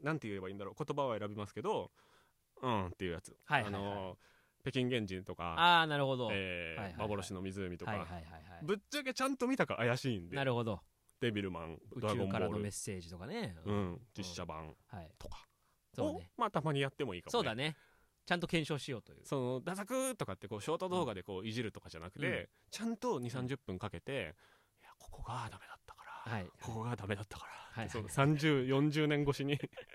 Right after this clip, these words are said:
Speaker 1: <laughs> やるっていう。
Speaker 2: ダメ前提ですけど、もしかしたら逆もあるかもしれないね。
Speaker 1: いや、意外にすごいよとかも
Speaker 2: そうそうそうそうそう。
Speaker 1: あるかもしれないし。
Speaker 2: そういうのやりたい。
Speaker 1: そう、あとバトルロワイヤルで言うと、
Speaker 2: うん。
Speaker 1: 僕らの世代ので、
Speaker 2: はい。
Speaker 1: その、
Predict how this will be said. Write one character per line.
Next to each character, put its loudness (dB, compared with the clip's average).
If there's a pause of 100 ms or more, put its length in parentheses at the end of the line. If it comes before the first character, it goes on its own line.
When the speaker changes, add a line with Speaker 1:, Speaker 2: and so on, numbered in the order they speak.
(160)
Speaker 1:
<laughs> -4
や 6
る 2
っ -18
て -6
い -4 (100)
う。 -12
Speaker 2:
ダ 6
メ 4
前 4
提 0
で -4
す -8
け -4
ど、 -4
も 4
し 2
か 2
し 2
た 2
ら 4
逆 4
も 6
あ 6
る 6
か -2
も -4
し -6
れ -4
な 6
い 6
ね。 6
Speaker 1:
い 6
や、 8
意 8
外 10
に 6
す 0
ご 4
い 4
よ 10
と 4
か 6
も 6
Speaker 2:
そ 4
う 0
そ -2
う 0
そ -2
う -8
そ -4
う -4
そ 4
う。 6
Speaker 1:
あ 10
る 8
か 4
も 4
し -4
れ 0
な 2
い -2
し。 -2
Speaker 2:
そ 4
う 8
い -
う 6
の 4
や 4
り -2
た -8
い。 -10
Speaker 1:
そ 4
う、 0
あ 4
と 2
バ 2
ト 6
ル 4 (220)
ロ 10
ワ 8
イ 4
ヤ 6
ル 0
で 0
言 2
う -4
と、 0
Speaker 2:
う -8
ん。 -6
Speaker 1:
僕 4
ら 8
の 4
世 0
代 4
の 2
で、 0
Speaker 2:
は -8
い。 -12 (140)
Speaker 1:
そ 0
の、 4